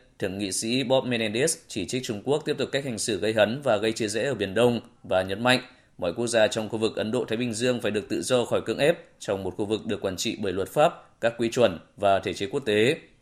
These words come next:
Thượng nghị sĩ Cory Gardner, Chủ tịch Tiểu ban Đông Á, Thái Bình Dương và Chính sách An ninh mạng quốc tế thuộc Ủy ban Đối ngoại Thượng viện, lên án hành vi của tàu hải cảnh Trung Quốc và cho rằng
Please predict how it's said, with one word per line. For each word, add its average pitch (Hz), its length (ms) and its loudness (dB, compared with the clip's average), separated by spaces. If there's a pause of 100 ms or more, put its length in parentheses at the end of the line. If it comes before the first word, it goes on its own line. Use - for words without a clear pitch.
(1040)
Thượng 147 140 6
nghị 151 100 2
sĩ 156 200 0
Cory 165 240 2
Gardner, 147 480 4 (180)
Chủ 113 140 -2
tịch 110 220 0
Tiểu 104 160 0
ban 113 240 6
Đông 117 160 0
Á, 110 300 6 (160)
Thái 104 100 0
Bình 117 180 -4
Dương 117 320 0
và 101 160 6
Chính 104 220 -4
sách 156 180 -4
An - 120 0
ninh 117 160 -4
mạng 104 160 0
quốc 131 140 -2
tế 117 280 4 (180)
thuộc 101 180 -4
Ủy 95 160 -6
ban 101 200 0
Đối 101 100 -6
ngoại 104 120 -2
Thượng 92 220 -6
viện, 117 180 4 (320)
lên 101 200 -2
án 98 180 -2
hành 113 200 -6
vi 110 260 0
của 101 200 2
tàu 95 160 0
hải 95 100 -6
cảnh 92 220 -2
Trung 113 180 -8
Quốc 160 200 4 (300)
và 90 120 0
cho 104 120 -4
rằng 104 320 2